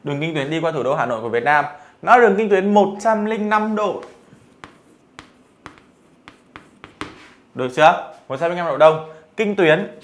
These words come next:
một trăm linh năm độ đông đi qua thủ đô Hà Nội. Đi qua thủ đô Hà Nội của Việt Nam.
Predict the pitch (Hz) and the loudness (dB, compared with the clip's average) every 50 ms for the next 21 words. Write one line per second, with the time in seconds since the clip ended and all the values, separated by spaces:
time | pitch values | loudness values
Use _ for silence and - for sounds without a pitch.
0 | 147 147 147 147 - 180 170 175 175 170 165 165 165 143 131 147 160 160 151 - | -8 -6 -6 -4 -2 -2 -2 -2 -2 -4 -4 -4 -4 -4 -2 -2 -2 -2 -2 -6
1 | - - - - - 196 240 247 247 240 240 226 226 220 214 214 208 147 123 139 | -10 -16 -18 -8 -4 -2 0 0 0 0 0 0 0 0 0 0 -2 -2 0 0
2 | 160 170 185 165 135 131 139 156 151 - - - - - _ _ _ _ _ _ | -2 -2 -2 -2 -2 0 0 -2 -4 -4 -8 -14 -20 -20 _ _ _ _ _ _
3 | _ _ _ _ _ _ _ _ - - - _ _ - - - _ _ _ - | _ _ _ _ _ _ _ _ -20 -20 -20 _ _ -20 -20 -20 _ _ _ -20
4 | - _ _ _ - - - _ _ _ _ _ _ - - _ _ _ _ _ | -20 _ _ _ -20 -20 -20 _ _ _ _ _ _ -20 -20 _ _ _ _ _
5 | _ - - - _ _ - - _ _ - - - _ _ _ _ _ _ - | _ -20 -20 -20 _ _ -20 -20 _ _ -20 -20 -20 _ _ _ _ _ _ -20
6 | - - _ _ _ - - - _ _ _ - - - - _ - - - - | -20 -20 _ _ _ -20 -20 -20 _ _ _ -20 -20 -20 -16 _ -14 -14 -14 -16
7 | - - _ - 175 180 170 131 127 139 - 135 127 123 117 117 123 131 139 147 | -20 -16 _ -4 -2 -2 -2 -2 -2 -2 -2 -2 -4 -6 -6 -6 -4 -2 0 0
8 | 147 | 0